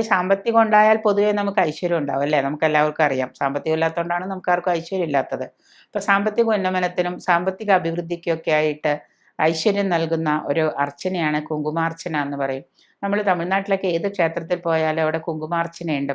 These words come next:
പ്രത്യേകിച്ച് ദേവീ ക്ഷേത്രങ്ങളിലൊക്കെ. നമ്മുടെ ഇവിടെ ഭഗവതിയുടെ അമ്പലങ്ങളിൽ കുങ്കുമാർച്ചനയുണ്ട്. ഐശ്വര്യം നൽകുന്ന സ്ത്രീകൾക്ക്, പ്രത്യേകിച്ച് സുമംഗലികളായ സ്ത്രീകൾക്ക്, സുമംഗലികളാകാൻ പോകുന്നവർക്കൊക്കെ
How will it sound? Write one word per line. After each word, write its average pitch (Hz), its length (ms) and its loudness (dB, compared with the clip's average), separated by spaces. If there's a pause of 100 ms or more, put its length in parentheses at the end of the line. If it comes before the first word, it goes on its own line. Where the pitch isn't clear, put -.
പ്രത്യേകിച്ച് 165 420 -2 (100)
ദേവീ 156 200 -2 (100)
ക്ഷേത്രങ്ങളിലൊക്കെ. 139 720 -6 (1300)
നമ്മുടെ 185 260 6
ഇവിടെ 196 200 8
ഭഗവതിയുടെ 185 720 4
അമ്പലങ്ങളിൽ 185 520 2 (100)
കുങ്കുമാർച്ചനയുണ്ട്. 170 840 -2 (480)
ഐശ്വര്യം 214 480 2
നൽകുന്ന 175 380 0 (140)
സ്ത്രീകൾക്ക്, 170 580 -2
പ്രത്യേകിച്ച് 175 440 -4
സുമംഗലികളായ 170 680 0
സ്ത്രീകൾക്ക്, 160 500 -2
സുമംഗലികളാകാൻ 165 840 2
പോകുന്നവർക്കൊക്കെ 160 680 -2